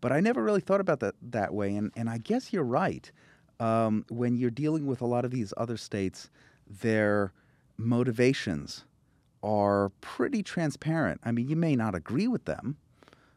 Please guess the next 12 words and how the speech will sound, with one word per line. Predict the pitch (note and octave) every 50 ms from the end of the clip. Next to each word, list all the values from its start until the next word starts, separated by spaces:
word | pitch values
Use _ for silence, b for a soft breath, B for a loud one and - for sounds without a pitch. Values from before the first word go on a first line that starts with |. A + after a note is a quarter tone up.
| b -
but | F#2+ F#2 A#2 A2+ A2+ A2+ - - A2+
they're, | - B2+ A#2+ A#2+ A#2+ A#2 A2 - - _ _ _
you | E3+ E3
know, | A2+ D#2+ D#2+ G2+ - _ _ -
their | - C#3+
motivations | C3+ C#3 C#3 C#3+ C#3+ C3+ C3+ C#3+ - - C3+ -
are | A2+ G#2+
pretty | - - A#2+ G#2+
transparent. | - - A2 G2+ G2 - - G2+ F#2 - - - _ _ _ _ _ _ _ _ _ _
Um, | B2 B2 A#2+ A#2 - -
it's | - B2+ A#2+ - - -
maybe, | A#3 B3+ C4 F#3